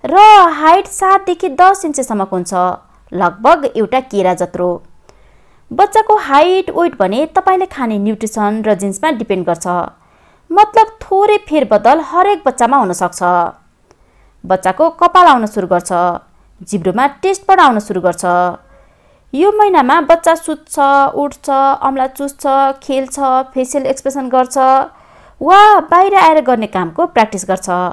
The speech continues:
बच्चाको स्लिप प्याटर्न पनि फिक्स हुन्छ। ऊ फिक्स समयमा सुत्छ र फिक्स समयमा उठ्छ। बच्चाको किडनीले पनि काम गर्न सुरु गर्छ, पिसाब बन्न सुरु गर्छ।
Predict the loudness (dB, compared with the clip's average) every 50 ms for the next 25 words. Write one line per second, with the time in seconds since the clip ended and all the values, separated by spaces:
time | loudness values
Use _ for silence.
0 | -10 _ _ _ _ _ _ _ _ _ _ _ _ _ _ _ _ -2 -2 0
1 | 0 0 0 0 0 -2 -4 -4 -4 -4 -4 -2 0 0 -2 0 -2 -4 -2 0
2 | 0 0 -2 -2 -6 -6 -6 -6 -6 -6 -4 -4 -2 0 0 0 -2 -4 -6 _
3 | _ _ _ _ _ _ _ _ _ -4 -2 0 2 2 0 -2 -6 -8 -8 -8
4 | -8 -6 -2 -2 -2 -2 -2 -2 -4 -6 -6 -8 -10 -10 -8 -6 -4 -2 -2 -2
5 | -2 -4 -6 -8 -10 -10 -6 -4 -4 -4 -2 -2 -2 -2 -2 -2 -4 -4 -4 -2
6 | -2 0 -2 -2 -4 _ _ _ _ _ _ _ _ _ _ _ _ _ _ _
7 | _ -6 -2 0 0 0 0 0 -2 0 -2 -2 -2 -4 _ -2 -2 0 0 0
8 | 0 -2 -2 -2 -2 -4 -2 0 2 2 2 2 0 0 0 -2 -6 -6 -6 -4
9 | -4 -4 -4 -4 -4 -4 -2 -4 -4 -6 _ _ _ _ _ _ _ -12 -10 -4
10 | 0 2 2 2 2 2 0 0 0 -2 -4 -4 -4 -2 -4 -4 -4 -2